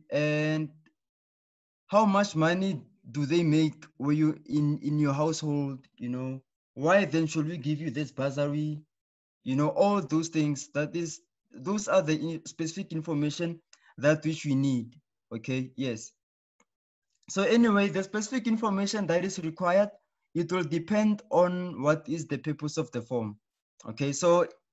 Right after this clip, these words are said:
in this, in my example, if the form is a bursary, remember, a bursary really has to do with studying and money. Therefore, in that form, it will ask you something about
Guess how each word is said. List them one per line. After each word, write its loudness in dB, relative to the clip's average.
in -2
this, -4
in 0
my 4
example, 2
if -6
the 0
form 0
is -4
a 2
bursary, 2
remember, 2
a 2
bursary 6
really 2
has 2
to -4
do -2
with -4
studying 2
and 2
money. 2
Therefore, 4
in -2
that 4
form, 0
it -2
will 2
ask 2
you -4
something -2
about 2